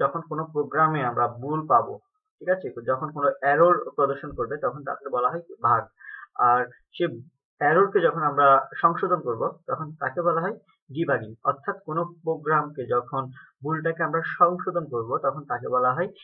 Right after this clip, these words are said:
ডিবাগিং। ওকে, তো ডিবাগিং, আহ, বা ডিবাগ, বিভিন্ন ধরনের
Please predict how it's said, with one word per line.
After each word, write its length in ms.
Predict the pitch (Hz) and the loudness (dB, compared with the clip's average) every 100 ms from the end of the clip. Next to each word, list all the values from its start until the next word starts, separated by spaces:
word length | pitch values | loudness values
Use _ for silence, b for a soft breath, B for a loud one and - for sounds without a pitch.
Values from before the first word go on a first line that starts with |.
| B _ 127 | B _ -6
ডিবাগিং। 440 | 135 123 107 104 - | 0 0 0 -10 -2
ওকে, 280 | 151 147 127 - B B - | -2 -2 -10 -12 B B 2
তো 120 | 180 | 2
ডিবাগিং, 680 | 131 165 175 185 180 180 165 175 | 2 -2 8 10 10 6 -2 -4
আহ, 340 | 156 143 139 131 | -2 2 2 2
বা 100 | 139 | 2
ডিবাগ, 340 | 139 156 165 160 123 | 0 4 4 4 -2
বিভিন্ন 260 | 147 175 180 | -6 0 2
ধরনের 320 | 160 151 143 | 2 0 -2